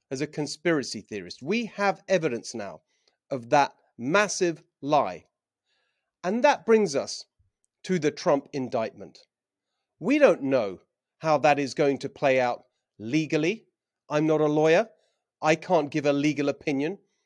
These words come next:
on the details in the indictment, whether they will survive scrutiny in a court of law.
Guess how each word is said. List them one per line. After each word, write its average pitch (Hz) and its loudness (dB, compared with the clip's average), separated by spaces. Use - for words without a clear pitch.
on 135 -4
the 139 0
details 151 -2
in 151 -2
the 143 2
indictment, 135 0
whether 147 0
they 147 0
will 139 -2
survive 143 0
scrutiny 156 -4
in 165 0
a 147 -2
court 147 -6
of 127 -8
law. 147 -4